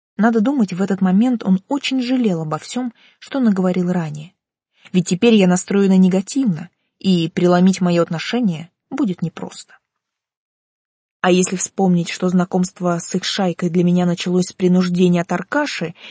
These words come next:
и поползновений от Гриши, то уже понятно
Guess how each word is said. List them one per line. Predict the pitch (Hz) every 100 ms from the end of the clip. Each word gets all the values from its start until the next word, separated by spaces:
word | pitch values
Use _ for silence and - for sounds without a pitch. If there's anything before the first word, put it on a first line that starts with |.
| -
и | - 185 170
поползновений | 185 - 190 185 190 190 180 180
от | 180 175
Гриши, | 208 311 247 - - _ _ _ _ _ -
то | 262 -
уже | 254 262
понятно | - 262 262 180 165 170